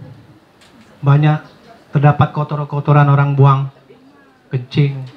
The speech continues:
yang buang <laughs> berak di pojok-pojok dinding itu, kan, dengan tukang las. Berarti wilayah makam ini juga kayaknya perlu dijago, jangan sampai ke depan ada pergerakan lagi.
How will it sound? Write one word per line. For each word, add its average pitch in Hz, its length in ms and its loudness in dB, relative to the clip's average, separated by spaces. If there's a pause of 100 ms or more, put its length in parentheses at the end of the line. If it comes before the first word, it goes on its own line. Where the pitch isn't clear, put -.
(560)
yang 127 160 -10
buang 135 220 -2
<laughs> - 40 -4
berak 151 540 0 (340)
di 143 380 -10
pojok-pojok 139 640 2
dinding 139 340 2
itu, 135 220 2
kan, 139 240 -2
dengan 127 240 -6
tukang 123 260 -10
las. 120 400 -10 (840)
Berarti 131 240 2
wilayah 147 400 4
makam 147 320 -4
ini 147 240 -2
juga 143 240 -2
kayaknya 147 320 -2
perlu 143 240 0
dijago, 139 800 2
jangan 147 320 0
sampai 156 560 -4 (1040)
ke 143 80 4
depan 165 640 0 (640)
ada 139 320 -2 (1300)
pergerakan 156 560 0
lagi. 156 400 -2